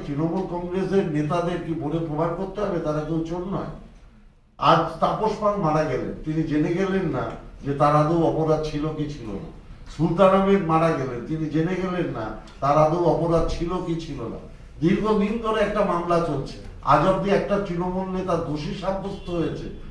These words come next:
আপনারা দেখাতে পারবেন যে কোর্টের দ্বারা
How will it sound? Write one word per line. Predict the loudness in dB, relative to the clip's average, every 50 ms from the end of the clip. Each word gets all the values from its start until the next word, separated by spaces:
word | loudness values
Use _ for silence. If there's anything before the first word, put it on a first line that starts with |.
| -6
আপনারা | -6 -4 -4 -2 0 0 2
দেখাতে | 2 2 2 2 0 0 0
পারবেন | 2 2 2 2 2 0 -2 -2
যে | -2 -2
কোর্টের | -2 0 2 2 2 2 0 -2 0
দ্বারা | 2 4 4 4 4 2 0 -4